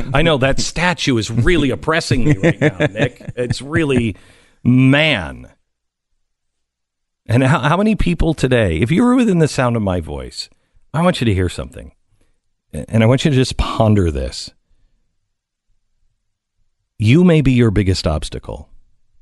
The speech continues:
Speaker 1: You may be your biggest ox-, you, you don't know how many people are actually rooting for you.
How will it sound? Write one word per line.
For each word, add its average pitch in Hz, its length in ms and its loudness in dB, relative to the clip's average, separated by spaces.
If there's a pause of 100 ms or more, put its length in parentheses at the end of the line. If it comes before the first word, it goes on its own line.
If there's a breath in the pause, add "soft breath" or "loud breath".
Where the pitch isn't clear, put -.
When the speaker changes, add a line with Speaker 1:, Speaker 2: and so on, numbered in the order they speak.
(1300)
Speaker 1:
You 139 160 4
may 143 200 2
be 127 140 0
your 104 220 2
biggest 87 400 0
ox-, 80 260 -4
you, 135 420 2
you 165 300 2
don't 143 320 -2
know 95 280 0
how 110 180 0
many 107 240 0
people 87 380 -2
are 90 200 -2
actually 95 460 -2
rooting 80 420 -2
for 80 180 -10
you. 65 320 -12